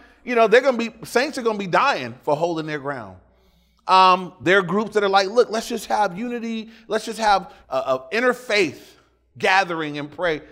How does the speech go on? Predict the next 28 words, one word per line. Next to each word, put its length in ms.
I 80
can't 240
be 60
part 200
of 80
an 120
interfaith. 600
Bible 240
says 180
Jesus 280
is 80
the 100
way, 240
the 140
truth, 240
and 80
the 80
light 260
when 80
there's 160
no 800
way 560
to 120
the 120
Father 500
but 480
through 220
him. 340